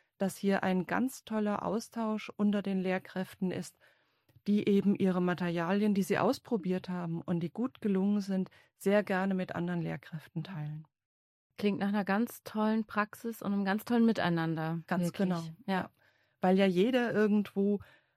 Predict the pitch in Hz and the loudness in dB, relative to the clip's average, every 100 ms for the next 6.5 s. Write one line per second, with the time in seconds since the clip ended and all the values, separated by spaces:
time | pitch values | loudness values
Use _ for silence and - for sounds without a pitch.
0 | _ _ _ 190 220 262 - 233 240 240 | _ _ _ 4 4 4 0 -2 0 0
1 | 233 247 - - _ _ 208 214 - 214 | -2 -6 -8 -16 _ _ -2 -2 -2 -4
2 | 202 196 196 202 233 - 202 196 190 - | 0 0 0 -2 -4 -2 0 0 -2 -2
3 | - 220 247 240 233 214 214 220 - 214 | -4 -2 -2 0 0 0 -2 -4 -8 -8
4 | 208 - 202 190 196 - - _ _ _ | -8 -8 -4 0 0 -4 -16 _ _ _
5 | _ _ 147 156 175 - - - - _ | _ _ -4 -2 -6 -10 -12 -12 -12 _
6 | _ _ - 196 | _ _ 2 2